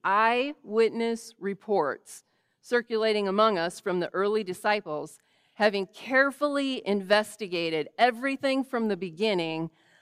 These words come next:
I also have decided to write an account accurate for you,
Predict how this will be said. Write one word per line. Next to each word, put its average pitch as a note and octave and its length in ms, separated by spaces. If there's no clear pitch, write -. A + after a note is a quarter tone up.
I A#3 280
also G#3 460
have F#3+ 180
decided F3+ 520
to E3+ 100
write G#3 300
an A#3 100
account G3 520
accurate G#3+ 600
for F3+ 140
you, D3+ 420